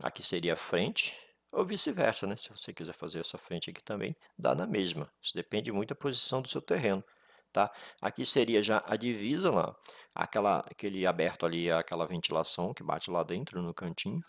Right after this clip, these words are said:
Você usar a lavanderia lá, você tem ali o lugar pra utilizar ali naquele canto,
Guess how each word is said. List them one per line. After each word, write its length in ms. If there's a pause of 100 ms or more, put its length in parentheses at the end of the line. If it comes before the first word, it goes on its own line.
(100)
Você 340 (800)
usar 280
a 60
lavanderia 600
lá, 200
você 280
tem 280
ali 180
o 60
lugar 320
pra 340 (1120)
utilizar 640
ali 180
naquele 320
canto, 420